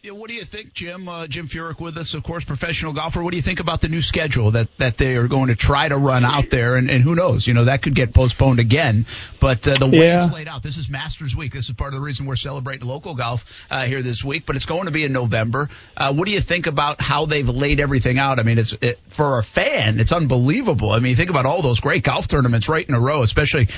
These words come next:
Speaker 1: the Open and the Ryder Cup. But, uh, what do you think about it?
Speaker 2: No, I think it's great. I think, you know, we all wanna get back to work. We all wanna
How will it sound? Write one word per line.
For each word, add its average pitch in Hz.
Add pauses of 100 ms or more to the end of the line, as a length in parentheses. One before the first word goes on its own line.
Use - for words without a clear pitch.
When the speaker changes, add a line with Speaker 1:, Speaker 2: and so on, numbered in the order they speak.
Speaker 1:
the 135
Open 156
and 127
the 117
Ryder 127
Cup. 151 (300)
But, 135
uh, 143
what 170
do 202
you 220
think 180
about 98
it? - (1040)
Speaker 2:
No, 302
I 247
think 233
it's 190
great. 180
I 135
think, 165 (500)
you 180
know, 185
we 180
all 247
wanna 165
get 147
back 156
to 131
work. 175
We 147
all 160
wanna 139